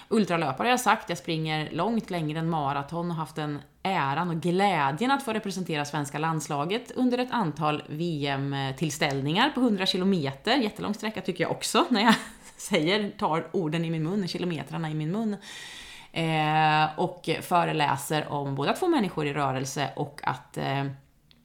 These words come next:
och vad man då kan använda de här erfarenheterna, kunskaperna som man tillgodogör sig på andra plan i livet. Och, eh, vad tänkte jag säga? Eh,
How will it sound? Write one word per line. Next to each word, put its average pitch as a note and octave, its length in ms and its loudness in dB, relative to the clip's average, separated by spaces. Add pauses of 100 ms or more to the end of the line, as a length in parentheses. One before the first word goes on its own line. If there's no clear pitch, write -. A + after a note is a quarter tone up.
(240)
och E3 220 -6
vad D3+ 100 2
man C#3+ 160 0
då C#3 120 -4
kan C#3 160 -6
använda C#3+ 380 -2
de A3+ 120 4
här D3 280 2 (600)
erfarenheterna, D3 800 -2
kunskaperna C#3 1200 -2 (160)
som D3+ 160 -6
man C#3+ 80 -2
tillgodogör C#3 560 -4
sig - 160 -6
på F3+ 160 0
andra D3+ 240 0
plan C3 300 -4
i - 20 -2
livet. B2+ 460 -4 (380)
Och, - 480 -2
eh, D3+ 500 2 (260)
vad D#3+ 160 -4
tänkte D#3+ 260 -2
jag D3+ 80 -2
säga? D#3 520 2 (160)
Eh, D3 560 -2